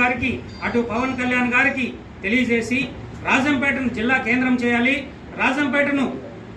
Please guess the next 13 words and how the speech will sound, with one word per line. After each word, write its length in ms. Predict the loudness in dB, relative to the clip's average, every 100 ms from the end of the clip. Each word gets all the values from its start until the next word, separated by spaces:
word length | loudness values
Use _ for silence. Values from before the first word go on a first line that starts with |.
| -16 -18 -10 0
రాజంపేటకు 480 | 2 4 4 4 4
మెడికల్ 320 | 4 4 2 0
కాలేజీ 320 | 2 2 0 -2
తేవాలి, 360 | 0 2 2 0 -4 -14 -18 -18 -10 0 2
ఈ 20 | 2 2
ప్రాంత 320 | 0 0 0 0 -2 -2
ప్రజల 300 | 2 4 2 2 0 2
అభివృద్ధిని 440 | 2 2 4 2 2
కోరుకోవాలని 600 | 0 0 2 4 4 2 0 -8 -14 -4 2
నేను 180 | 2 2 0
మనసా 300 | 0 0 0 0
వాచా 260 | 2 2 2
కోరుకుంటున్నాను. 640 | 2 0 0 0 2 4